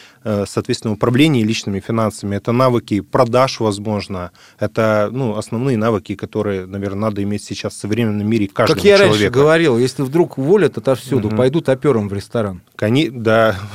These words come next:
Speaker 1: <laughs> пусть так, да. То есть в любом случае у тебя есть возможности, появляются возможности и шире границы. То есть чтобы всегда оставаться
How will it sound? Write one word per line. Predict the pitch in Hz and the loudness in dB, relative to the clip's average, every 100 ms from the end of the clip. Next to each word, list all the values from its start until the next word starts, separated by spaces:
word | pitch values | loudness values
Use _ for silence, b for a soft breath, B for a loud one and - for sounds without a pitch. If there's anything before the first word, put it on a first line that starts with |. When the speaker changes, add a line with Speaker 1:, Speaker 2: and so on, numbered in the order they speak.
| 104 | -6
Speaker 1:
<laughs> | - | -2
пусть | 170 240 214 | 0 2 0
так, | - 143 107 | 4 2 2
да. | 113 101 B B B | -2 -2 B B B
То | 131 | 6
есть | 135 127 | 6 4
в | 123 | 0
любом | 139 156 185 127 | 2 6 6 4
случае | 170 202 - 117 | 2 0 2 0
у | |
тебя | - 139 | 2 4
есть | 151 147 - | 4 4 2
возможности, | 120 120 156 156 123 - - 95 _ _ _ | -2 2 2 2 0 -6 -6 -8 _ _ _
появляются | 110 117 147 131 - | 0 4 4 4 2
возможности | 113 107 143 156 131 - 110 | -2 0 0 -2 -2 -4 -4
и | |
шире | 101 147 127 | -2 0 0
границы. | 110 120 120 98 - 90 B B B - | 2 2 2 -2 -6 -16 B B B -4
То | |
есть | 104 98 107 | -4 -2 -6
чтобы | - 120 123 120 110 101 98 95 98 | -4 -2 0 2 4 2 -2 -6 -12
всегда | - 101 120 | -12 0 0
оставаться | - - 104 110 - 98 85 | 0 -2 0 0 0 -8 -8